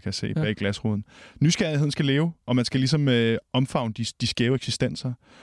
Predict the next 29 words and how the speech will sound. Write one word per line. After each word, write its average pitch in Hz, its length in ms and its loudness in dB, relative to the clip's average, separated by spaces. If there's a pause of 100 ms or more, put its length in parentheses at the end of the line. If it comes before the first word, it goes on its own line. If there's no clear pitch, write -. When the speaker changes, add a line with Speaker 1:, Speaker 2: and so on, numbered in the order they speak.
(160)
Speaker 1:
Og 107 100 -2
så 117 100 2
skal 123 160 0
man 107 140 2
også... 120 300 0
Øh, 107 180 0
hvad 101 100 -8
skal - 100 -12
man 101 40 -2
Speaker 2:
Hvor 170 100 2
lang 175 120 4
Speaker 1:
sige? - 60 0
Speaker 2:
tid 202 80 0
er - 20 2
det 165 80 0
tilbage? 160 240 -2 (640)
Speaker 1:
Tredive 107 200 0
sekunder. 98 320 -8
Speaker 2:
Kan 151 100 0
du 156 60 4
sige 185 200 2
et 175 40 4
eller 170 100 2
andet 170 120 2
citat? - 500 -4 (180)
Et - 140 -6
fedt - 240 -2
citat? - 440 -6 (280)
Speaker 1:
Nej, 104 220 -2